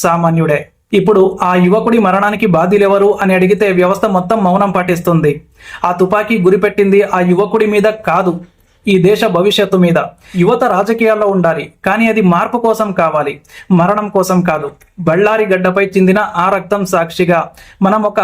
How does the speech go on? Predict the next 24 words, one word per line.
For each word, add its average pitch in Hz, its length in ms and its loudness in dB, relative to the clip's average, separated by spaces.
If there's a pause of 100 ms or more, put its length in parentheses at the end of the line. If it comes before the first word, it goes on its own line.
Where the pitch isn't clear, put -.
(160)
నిర్ణయం 196 360 0
అయితే 185 220 0
తీసుకోవాలి. 151 500 -2 (260)
హింసను 247 460 2
ప్రేరేపించే 202 600 0 (140)
నాయకులను, 175 520 0 (460)
ఆయుధాలతో 214 540 0 (120)
రాజకీయం 185 540 0
చేసే 180 220 0 (160)
సంస్కృతిని 185 560 0 (320)
నిర్ద్వంద్వంగా 190 720 0 (220)
వ్యతిరేకించాలి. 165 760 0 (340)
చివరిగా 208 340 2 (140)
ఒకటే 190 300 -2
మాట, 170 160 -2 (320)
బళ్ళారిలో 214 460 2 (100)
చనిపోయిన 196 420 0 (200)
ఆ 170 40 0 (100)
యువకుడి 202 400 2 (180)
ఆత్మకు 185 280 -2 (100)
శాంతి 180 300 0
కలగాలంటే 170 520 0 (140)
కేవలం 180 320 0 (460)
సంతాప 202 460 0